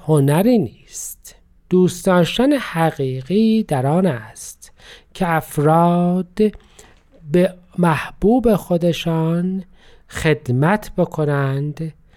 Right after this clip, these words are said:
و او را کمک بکنند و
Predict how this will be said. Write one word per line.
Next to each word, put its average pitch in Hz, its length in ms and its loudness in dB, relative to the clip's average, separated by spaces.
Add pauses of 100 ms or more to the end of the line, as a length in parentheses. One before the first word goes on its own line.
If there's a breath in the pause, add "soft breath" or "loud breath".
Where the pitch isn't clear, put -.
(300 soft breath)
و 151 340 0 (280)
او 202 260 4
را 180 400 4
کمک 156 520 0
بکنند 120 840 -8 (440 soft breath)
و 165 380 2